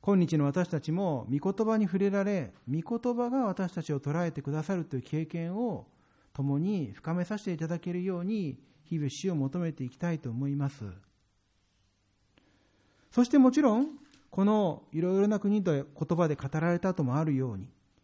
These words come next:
また実際にこの使徒の働きを、続きを読んでいけば、ここから世界への宣教が始まったことでした。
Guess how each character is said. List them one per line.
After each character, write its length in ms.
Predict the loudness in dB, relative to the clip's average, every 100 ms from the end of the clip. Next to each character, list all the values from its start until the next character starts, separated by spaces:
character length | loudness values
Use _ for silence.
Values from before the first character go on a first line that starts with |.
| _
ま 100 | 0
た 100 | 0
実 260 | 0 -2 0
際 200 | 0 2
に 220 | 2 0
こ 160 | -2 0
の 260 | 0 -4 -12 -12
使 100 | -4
徒 60 |
の 80 | -2
働 280 | 0 -2 -2
き 80 | -2
を、 80 |
続 280 | -4 -6 -4
き 100 | 2
を 40 | 4
読 160 | 6
ん 60 | 4
で 100 | 2
い 60 |
け 120 | -2 -6
ば、 200 | -8 -12 _ -20 -20 _
こ 160 | -6 -2
こ 120 | 0
か 140 | 2 4
ら 220 | 4 2 -8 -20 _ _ _
世 260 | 0 2 4
界 300 | 4 4 4
へ 80 |
の 100 | 4
宣 320 | 4 4 2 0
教 200 | -2 0
が 100 | -2
始 260 | -2 0
ま 80 | 0
っ 60 | 0
た 140 | -4
こ 80 | -2
と 100 | -2
で 100 | -2
し 100 | -4
た。 220 | -8 -12